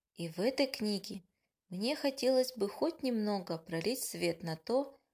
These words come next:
как, когда и при каких условиях этот загадочный антрополог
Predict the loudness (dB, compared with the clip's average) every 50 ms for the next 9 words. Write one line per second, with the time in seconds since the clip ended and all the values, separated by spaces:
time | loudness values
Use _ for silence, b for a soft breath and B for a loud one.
0 | _ _ -4 -2 -2 -2 -2 -6 _ -4 -4 -2 -2 -6 -4 -2 -2 -2 -4 -8
1 | -10 -12 -12 -6 -6 -6 -2 -2 -4 -4 -4 -8 -8 -8 -10 _ -10 -10 -8 -2
2 | 2 2 4 4 4 2 0 0 -6 -4 -2 -2 2 4 2 4 4 0 0 2
3 | 2 2 2 2 2 0 0 -4 -6 -8 -8 -8 -8 -6 -4 -6 -6 -4 0 0
4 | 2 2 2 2 0 -4